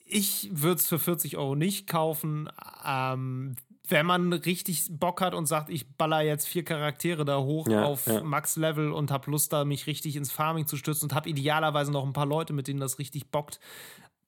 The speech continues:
Speaker 1: klar, dann
Speaker 2: Ja.
Speaker 1: cool. So, dann kann man das echt machen. Ansonsten, wie gesagt, es wird niemanden bekehren zu
Speaker 2: <laughs>
Speaker 1: diesem Spiel und, ähm,
Speaker 2: Ja.
Speaker 1: ja, aber wer's mochte, wird das auch mögen.
Speaker 2: Ja gut, okay.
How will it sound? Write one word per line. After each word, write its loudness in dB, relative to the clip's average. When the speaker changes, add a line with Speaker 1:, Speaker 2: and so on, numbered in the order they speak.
Speaker 1:
klar, 0
dann 4
Speaker 2:
Ja. -10
Speaker 1:
cool. -2
So, -4
dann 0
kann -2
man 2
das -2
echt -6
machen. 0
Ansonsten, -2
wie 4
gesagt, 4
es 2
wird 2
niemanden 4
bekehren 2
zu 2
Speaker 2:
<laughs> 4
Speaker 1:
diesem 2
Spiel 0
und, 0
ähm, 0
Speaker 2:
Ja. 2
Speaker 1:
ja, -6
aber 2
wer's 2
mochte, 0
wird -4
das -4
auch -12
mögen. -14
Speaker 2:
Ja 4
gut, 2
okay. -6